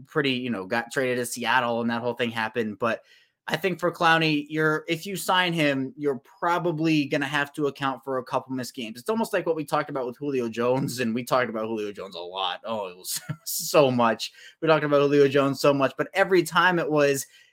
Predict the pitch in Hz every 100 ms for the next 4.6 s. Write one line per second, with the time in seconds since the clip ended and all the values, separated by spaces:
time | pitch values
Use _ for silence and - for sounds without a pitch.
0 | _ - 160 165 180 196 180 165 160 165
1 | 160 147 127 156 160 143 135 147 151 143
2 | 135 156 156 - 143 123 143 139 135 127
3 | - 147 151 143 131 135 127 - 131 120
4 | 127 - 95 104 113